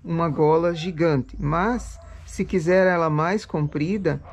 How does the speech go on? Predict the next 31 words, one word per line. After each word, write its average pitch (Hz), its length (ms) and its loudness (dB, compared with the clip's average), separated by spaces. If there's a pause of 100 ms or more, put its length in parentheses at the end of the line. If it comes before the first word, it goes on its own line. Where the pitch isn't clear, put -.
(220)
as 160 180 0
primeiras 175 600 2
carreiras, 160 580 0
antes 160 280 -2
de 147 80 -4
começar 143 500 -2
a 139 60 -2
diminuição, 165 680 -2 (400)
nós 180 200 0
fizemos 180 340 0
quatro 170 500 0
carreiras 135 520 0
lisas. 120 500 -2 (600)
Se - 120 -8
quiser 156 360 2
ela 151 180 2
mais 147 200 0
comprida, 190 600 -2 (100)
dá 170 240 2
uma 185 220 2
quantia 175 480 -2
maior, 170 460 2
dez 156 420 -2
carreiras, 156 720 0 (400)
quatorze 160 600 2
carreiras, 151 640 0
por 147 160 -4
exemplo, 160 600 -2 (260)
ela 170 200 2
tem 175 220 -2
mais 165 520 0